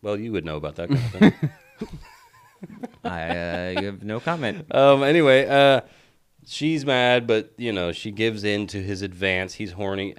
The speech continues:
Speaker 1: At this point, he has no, he doesn't care anymore. He
Speaker 2: Hmm.
Speaker 1: needs to fuck now. If I were him, I would've just jerked off. You know, you gotta get, you gotta clear your head. But, you know, some people don't jerk off, and I think he's one of 'em.
Speaker 2: Did you jerk off today?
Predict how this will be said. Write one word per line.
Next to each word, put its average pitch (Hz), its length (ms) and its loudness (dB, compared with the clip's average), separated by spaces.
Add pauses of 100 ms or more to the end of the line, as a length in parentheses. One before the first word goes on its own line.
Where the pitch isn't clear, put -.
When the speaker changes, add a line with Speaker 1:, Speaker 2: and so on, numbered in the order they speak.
Speaker 1:
At - 80 -8
this 165 120 0
point, 127 220 2
he 110 60 4
has 104 180 2
no, 98 480 0
he 107 60 -4
doesn't 98 200 -2
care 82 180 -2
anymore. 73 360 -10 (120)
He 104 140 -4
Speaker 2:
Hmm. 113 160 -4
Speaker 1:
needs 101 300 -2
to 92 100 -10
fuck 82 400 -8 (500)
now. 92 360 -4 (640)
If - 100 -6
I 170 80 6
were 151 80 6
him, 120 80 0
I 117 60 2
would've 104 200 0
just 82 200 -8
jerked 98 320 -4
off. 98 320 0 (260)
You 98 140 -6
know, 92 60 -2
you 95 100 -2
gotta 98 180 0
get, 92 240 -6 (360)
you - 100 -8
gotta 98 160 0
clear 107 260 -4
your 87 140 0
head. 107 220 0
But, 92 140 -2
you 98 80 -4
know, 101 120 -2
some 147 180 -8
people 151 420 -8 (600)
don't 123 220 -6
jerk 98 260 -12
off, - 280 -20 (440)
and 92 160 -6
I 92 60 -4
think 107 160 -6
he's 123 140 -8
one 175 140 -4
of 110 80 -6
'em. 85 100 -14 (800)
Speaker 2:
Did 120 160 -6
you 143 100 -4
jerk 135 280 -6
off 131 160 -6
today? 165 340 -10